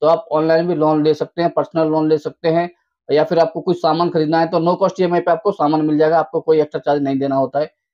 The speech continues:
तो इस तरीके से आपका जो सिविल स्कोर है, वो बढ़ जाता है और आप ऑफलाइन या ऑनलाइन लोन ले सकते हैं। तो आशा करता हूँ ये जानकारी आपको पसंद आई होगी। अगर आपका कोई सवाल है, तो कमेंट करके पूछ सकते हैं।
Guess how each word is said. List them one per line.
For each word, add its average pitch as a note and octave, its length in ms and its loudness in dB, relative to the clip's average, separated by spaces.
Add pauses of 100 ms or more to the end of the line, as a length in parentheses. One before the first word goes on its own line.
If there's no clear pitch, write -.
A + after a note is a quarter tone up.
(180)
तो G3 140 2
इस F#3+ 200 -4
तरीके G#3 260 4
से A3+ 120 2
आपका E3+ 320 0
जो F#3 120 2
सिविल F#3 240 0
स्कोर F#3+ 240 -2
है, G3+ 80 2
वो F#3+ 140 0
बढ़ D3 160 2
जाता E3 320 2
है F#3+ 300 0 (240)
और E3 260 2
आप E3+ 340 2
ऑफलाइन F3 440 2
या F3+ 140 2
ऑनलाइन D#3+ 400 2
लोन C#3+ 240 0
ले D3 120 2
सकते D#3 340 -4
हैं। E3+ 240 -2 (360)
तो E3 520 4 (720)
आशा E3 180 0
करता G3 260 -2
हूँ G3 100 -2
ये F3+ 120 2
जानकारी F#3 400 0
आपको F3 220 -2
पसंद E3+ 360 -2
आई E3 140 4
होगी। E3 300 0
अगर D#3 260 -2
आपका E3 200 0
कोई E3+ 180 -2
सवाल E3+ 320 2
है, F#3+ 240 2 (280)
तो D#3+ 60 0
कमेंट E3+ 280 0
करके E3+ 240 -2
पूछ D#3+ 260 -2
सकते F3 240 -4
हैं। F#3+ 280 0